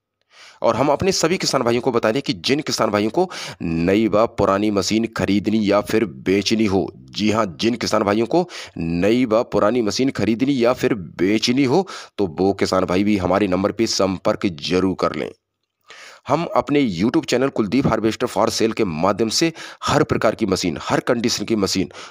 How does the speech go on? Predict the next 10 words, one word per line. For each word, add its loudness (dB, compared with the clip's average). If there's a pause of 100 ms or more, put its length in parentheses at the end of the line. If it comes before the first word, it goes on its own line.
(160)
और 4
हर 0
कंपनी 0
की -2
मशीन 0
को 0
उपलब्ध 0
करा 2
देते -2
हैं। -2